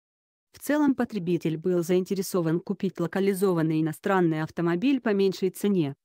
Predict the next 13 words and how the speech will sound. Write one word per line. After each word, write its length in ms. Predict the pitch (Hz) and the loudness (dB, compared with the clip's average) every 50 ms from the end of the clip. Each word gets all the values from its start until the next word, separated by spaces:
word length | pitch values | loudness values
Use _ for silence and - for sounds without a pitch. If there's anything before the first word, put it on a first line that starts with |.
| _ - | _ -2
но 180 | 190 202 226 | 2 2 2
постепенно 600 | 214 - 196 - - 202 190 - 202 180 175 160 160 | 2 0 -4 -4 -2 -4 -2 0 0 0 0 0 -2
конкуренты 640 | - 170 170 - - 190 190 170 156 151 - 196 | -2 -4 -2 0 0 2 2 2 0 0 -2 -4
также 340 | - - - 294 269 269 269 | -2 0 -2 0 0 0 0
создавали 540 | 233 - 254 220 208 226 208 214 208 196 190 | 0 0 -2 0 0 0 0 0 0 2 2
в 80 | 180 | 0
России 480 | 185 202 214 208 - - 190 165 160 151 | 0 0 -2 -4 -4 -4 -2 0 0 0
мощности, 560 | 165 196 247 262 - - 196 175 - - - | 0 0 0 0 0 -2 -2 -2 -4 -4 -4
и 80 | 156 156 | -2 -2
этот 300 | 156 156 - 165 - - | -2 -2 -6 -6 -4 -4
эффект 420 | 175 - - 160 160 156 151 156 | -4 -2 -2 -2 -2 -4 -6 -8
был 280 | 160 151 151 147 147 151 | -4 -2 -2 0 0 -2
исчерпан, 520 | 151 - - 247 254 - 175 147 143 151 | -2 -2 -2 -2 -2 -2 -2 -2 -2 -4